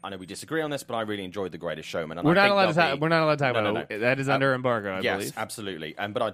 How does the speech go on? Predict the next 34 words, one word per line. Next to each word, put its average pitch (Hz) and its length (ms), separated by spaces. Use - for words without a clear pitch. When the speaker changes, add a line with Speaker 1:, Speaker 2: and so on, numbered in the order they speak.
Speaker 1:
I, 110 40
I 101 40
tweeted 95 260
and 90 100
I 80 40
said 80 140
I - 20
really 76 160
enjoyed 71 200
it. - 100
Um, 117 460
the 139 480
Speaker 2:
Right, 101 180
we 107 80
were 143 160
allowed 139 240
to 113 80
tweet. - 200
Speaker 1:
Yeah, 80 260
um, 117 640
but 143 220
I 151 120
think 143 260
there's 117 160
gonna 131 160
be 117 80
an 113 60
audience 110 300
that'll 104 160
pick - 200
that 107 140
up. 101 180
Certainly, 98 380
the, 92 240